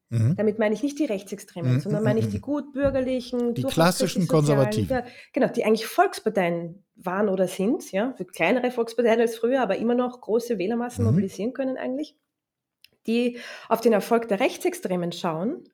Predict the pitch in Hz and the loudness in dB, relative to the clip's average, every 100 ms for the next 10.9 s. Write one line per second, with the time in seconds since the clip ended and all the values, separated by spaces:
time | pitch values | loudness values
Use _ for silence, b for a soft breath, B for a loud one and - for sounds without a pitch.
0 | B B B B B 240 240 240 247 277 | B B B B B 2 4 2 0 0
1 | 285 294 - 247 254 - 233 262 262 262 | 2 2 2 0 -2 -4 0 2 0 2
2 | 254 196 240 240 247 240 240 220 190 185 | 2 2 0 -2 -2 -2 -2 -4 -4 -6
3 | 175 - _ _ b b 247 247 233 - | -10 -16 _ _ b b 2 4 2 0
4 | 220 220 214 214 208 B B B 220 220 | 0 0 0 -2 -4 B B B 0 2
5 | 233 240 254 - 214 220 226 214 196 - | 2 0 0 0 0 2 2 0 -2 0
6 | 220 220 214 220 214 214 202 240 240 226 | 0 2 0 0 0 -2 -2 -2 0 2
7 | 214 214 175 180 175 165 - 170 170 247 | 2 0 -2 -4 -4 -8 -8 -10 -6 -4
8 | 285 214 190 - 185 190 - 214 196 175 | 0 -2 -2 -8 -6 -6 -2 0 0 0
9 | 175 - 170 185 170 - 170 170 175 175 | -4 -2 -2 -2 -4 -6 -4 -4 -4 -6
10 | 190 185 175 190 190 - 202 - 226 | -6 -4 -4 -4 -6 -6 -6 -4 -6